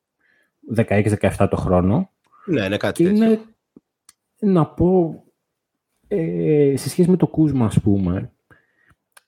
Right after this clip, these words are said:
Speaker 1: ο Κούσμα πιθανότατα overall να είναι μάλλον καλύτερος. Είναι σίγουρα καλύτερος επιθετικά. Το ζήτημα είναι, και εδώ μπαίνει και ένσταση και για τον Σάσα, ας πούμε, και όλο αυτό.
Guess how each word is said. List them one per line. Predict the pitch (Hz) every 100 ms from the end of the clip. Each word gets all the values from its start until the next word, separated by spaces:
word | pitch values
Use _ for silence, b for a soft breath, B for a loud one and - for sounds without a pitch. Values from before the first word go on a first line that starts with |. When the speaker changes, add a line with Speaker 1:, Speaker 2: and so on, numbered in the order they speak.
| _ _ - - -
Speaker 1:
ο | 170
Κούσμα | - 190 202 196 - -
πιθανότατα | 160 - 156 160 180 180 165 165
overall | 160 151 156
να | 165 160
είναι | 165
μάλλον | 160 165 165 160 160 175 _ _ -
καλύτερος. | 131 127 113 98 85 - - - - -
Είναι | 135 139
σίγουρα | 147 139 131
καλύτερος | 127 131 127
επιθετικά. | - 110 113 - 98 78 - b b b b b b _ _ -
Το | 143
ζήτημα | 180 190 185
είναι, | 180 170 127 90 - -
και | 135
εδώ | 156
μπαίνει | 156 165 160 160 156
και | 147
ένσταση | 156 156
και | 143
για | 147
τον | 127 117
Σάσα, | - 123 120 - 98
ας | - _
πούμε, | - 98 101 95
και | 92 - 95 95 95 95 92 95 98 - _ _ _ _
όλο | 107 104
αυτό. | 92 - 92 87